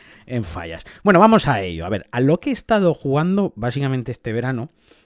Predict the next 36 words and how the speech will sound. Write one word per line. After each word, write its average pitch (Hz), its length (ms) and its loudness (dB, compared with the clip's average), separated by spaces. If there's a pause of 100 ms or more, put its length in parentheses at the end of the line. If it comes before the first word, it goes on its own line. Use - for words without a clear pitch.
(120)
ha 123 120 -6
sido 143 260 -2
a 139 60 -2
la 123 120 -4
saga 135 680 -8
Assassin-, - 340 -8
o 98 140 -10
sea, 110 80 -4
yo 127 80 -2
soy - 200 -2
Assassin's 120 440 -4
Creed, 82 120 -16
¿vale? 107 160 -4
Yo 110 100 2
soy 110 140 -4
fan 113 260 -6
de 110 60 -4
Assassin's 101 320 -10
Creed 110 220 -12
desde 101 300 -6
el 98 100 -8
primer 98 240 -8
juego. 156 380 0 (500)
Soy 160 360 4
consciente 139 480 0
de 113 140 0
sus 95 300 -4
virtudes 101 800 -4
y 98 140 -14
soy 160 180 -2
consciente 156 600 -2
de - 100 -6
sus - 320 -6
carencias, 117 1000 0
o - 80 -12
sea, 95 300 -8